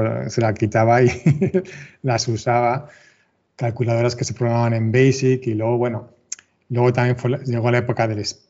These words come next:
del Z X ochenta y uno, del Spectrum y tal. Bueno, pues yo tuve todos esos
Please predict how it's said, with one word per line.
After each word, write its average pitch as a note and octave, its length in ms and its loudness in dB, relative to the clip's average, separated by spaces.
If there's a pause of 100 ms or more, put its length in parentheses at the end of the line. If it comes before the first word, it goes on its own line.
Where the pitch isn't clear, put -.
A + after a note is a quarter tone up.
(140)
del A2+ 220 0
Z A#2+ 240 0
X A#2 240 -2
ochenta A2 440 -6
y A2 100 0
uno, A#2+ 460 0
del G#2+ 240 -6
Spectrum A#2+ 840 -2
y G#2 80 -8
tal. A#2 180 -4
Bueno, A2 220 -8
pues A2 160 -8
yo G#2+ 100 -4
tuve A#2 240 2
todos A#2 320 -2
esos A2 460 -4